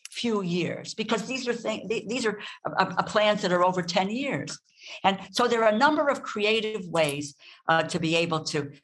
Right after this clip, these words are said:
make, look at those that are most impactful, move forward on that, and move to get other things done. My view has been, let's do few things,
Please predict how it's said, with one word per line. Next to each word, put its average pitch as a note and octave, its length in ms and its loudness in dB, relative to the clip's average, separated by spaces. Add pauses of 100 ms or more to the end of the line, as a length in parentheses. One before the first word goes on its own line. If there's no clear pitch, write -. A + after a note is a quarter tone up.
make, F3 380 -2 (120)
look A#3 280 0
at G#3 180 0
those G3+ 240 2
that G3+ 100 -2
are E3+ 80 0
most A3 300 2
impactful, D#3+ 720 -2 (180)
move D#3+ 180 -2
forward A#3 440 2
on F3+ 200 2
that, D#3+ 220 2 (240)
and D#3 220 0
move G3 220 0
to E3 100 -6
get D#3 240 0
other D#3 220 2
things C#3+ 340 -6
done. C#3 240 0 (300)
My A#3+ 220 6
view G#3+ 240 0
has F3 260 0
been, B2+ 340 -4 (160)
let's E3+ 220 2
do D#3 260 -4
few D#4+ 300 0
things, C4+ 420 -2